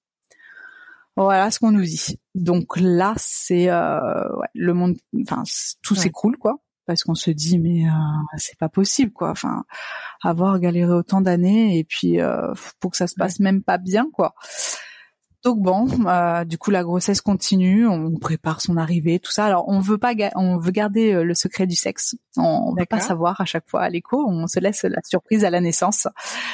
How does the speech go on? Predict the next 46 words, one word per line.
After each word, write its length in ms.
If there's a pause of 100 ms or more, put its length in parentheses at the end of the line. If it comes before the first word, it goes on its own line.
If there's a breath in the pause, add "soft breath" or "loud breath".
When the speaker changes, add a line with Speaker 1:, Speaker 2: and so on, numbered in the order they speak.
(200 loud breath)
Speaker 1:
euh, 540
pour 140
le 80
savoir. 600
Donc, 380
euh, 540
donc 240
voilà, 180
donc 160
les 80
mois 160
s'enchaînent 400
avec 260
à 80
chaque 200
fois 80
une 100
écho, 400
euh, 220 (160)
bah, 140
tous 180
les 80
mois. 420
J'ai 140
une 180
amniosynthèse, 880 (540 loud breath)
euh, 400
je 100
ne 60
saurais 280
plus 160
trop, 280 (440)
je 300
sais 140
plus, 320
à 100
six, 340
six 440
mois 160
ou 80
sept 220
mois, 100
je 120
ne 60
sais 160
plus, 380